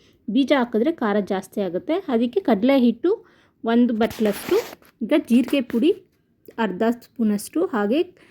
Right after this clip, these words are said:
ಖಾರದ ಪುಡಿ ಅರ್ಧ ಸ್ಪೂನಷ್ಟು, ಅರಿಶಿನ ಸ್ವಲ್ಪ, ಉಪ್ಪು ರುಚಿಗೆ ತಕ್ಕಷ್ಟು. ಇಷ್ಟೂ ಬಜ್ಜಿ ಕಲಿಸ್ಕೊಳ್ಳೋಕ್ಕೋಸ್ಕರ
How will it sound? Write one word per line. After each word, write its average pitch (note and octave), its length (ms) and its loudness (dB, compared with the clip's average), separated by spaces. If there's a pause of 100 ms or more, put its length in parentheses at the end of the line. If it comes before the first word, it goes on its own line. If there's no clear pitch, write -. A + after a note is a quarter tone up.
(260)
ಖಾರದ A3+ 420 0
ಪುಡಿ D4 320 0 (380)
ಅರ್ಧ G3 280 -4
ಸ್ಪೂನಷ್ಟು, G#3 800 -2
ಅರಿಶಿನ A#3+ 440 2 (100)
ಸ್ವಲ್ಪ, F#3+ 460 0 (720)
ಉಪ್ಪು E4 420 4
ರುಚಿಗೆ B3 340 0
ತಕ್ಕಷ್ಟು. - 640 -10 (460)
ಇಷ್ಟೂ E4 500 4
ಬಜ್ಜಿ A3 300 -2
ಕಲಿಸ್ಕೊಳ್ಳೋಕ್ಕೋಸ್ಕರ A3+ 1040 -4